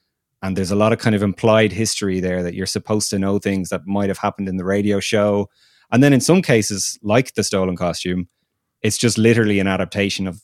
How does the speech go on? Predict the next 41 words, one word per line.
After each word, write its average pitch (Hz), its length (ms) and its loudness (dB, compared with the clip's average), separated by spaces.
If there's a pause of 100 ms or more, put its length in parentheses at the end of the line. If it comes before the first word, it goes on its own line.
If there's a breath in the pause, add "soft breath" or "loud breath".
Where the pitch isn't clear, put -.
something 92 360 -6
they 85 100 -4
did 95 200 -4
on 92 100 -4
the 87 80 -6
radio 78 240 -8
show. 78 280 -8
So, 90 280 -6
so 87 440 -4 (240)
they 98 80 -4
just 98 240 -4 (320)
brought 98 240 2
over 95 220 0
the 85 100 -6
script - 440 -2 (220)
wherein 101 640 0 (440)
it 110 140 -4
was 101 200 -2
an 98 80 -2
established 101 460 -2
thing 98 140 -2
that 90 100 -2
he 90 60 -2
was 87 120 -6
friends 95 280 -2
with 87 100 -8
Candy. 95 200 -4 (240 loud breath)
So 151 100 4
it's 156 100 2
a, 165 120 -2
so 170 280 2
I 160 60 2
think 220 140 2
it's 190 100 0
a 151 60 -2
bit 120 120 4
of 101 80 0
that, 101 300 -4
you 92 60 -6
know. 95 260 -6 (480)
Um, 90 460 -4